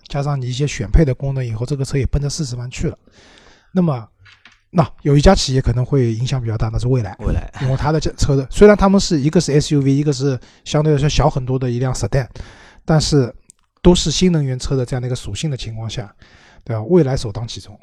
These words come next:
Speaker 2: 就在同一个价格区间里面，
Speaker 1: 啊，在价格区间里面会被挤压得非常厉害，对吧？那如果我们讲，如果是，<clears throat> 真的二十几万起步的话，我们分析一下，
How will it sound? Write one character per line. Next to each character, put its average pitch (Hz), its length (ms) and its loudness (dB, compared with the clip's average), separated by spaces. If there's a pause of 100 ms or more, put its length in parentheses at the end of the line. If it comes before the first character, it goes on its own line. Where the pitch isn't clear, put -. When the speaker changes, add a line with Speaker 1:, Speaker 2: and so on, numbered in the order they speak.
(140)
Speaker 2:
就 98 80 -12
在 95 160 -8
同 90 240 -12
一 101 40 -12
个 92 100 -12
价 90 160 -10
格 82 120 -12
区 - 60 -6
间 104 100 -4
里 - 20 -4
面， 101 100 -4
Speaker 1:
啊， - 20 -2
在 - 20 -
价 131 120 -2
格 120 100 -4
区 123 120 -10
间 123 160 -2
里 120 60 -6
面 117 140 -8
会 127 140 -4
被 120 260 -4
挤 - 180 -8
压 117 120 -6
得 127 80 -6
非 139 140 0
常 123 180 0
厉 123 80 -8
害， 107 200 -12 (120)
对 113 120 -8
吧？ 98 60 -8 (840)
那 170 180 4 (360)
如 160 160 4
果 202 140 8
我 139 120 6
们 123 160 -2
讲， 107 260 -4
如 131 140 -2
果 147 140 0
是， 120 280 -4 (340)
<clears throat> 160 360 2
真 156 140 4
的 151 60 0
二 165 160 0
十 139 100 2
几 123 160 -6
万 123 120 -2
起 - 200 -10
步 139 140 -4
的 127 120 -2
话， - 280 -12 (240)
我 - 80 -10
们 131 80 -2
分 226 180 0
析 143 140 -2
一 - 20 -4
下， 107 240 -8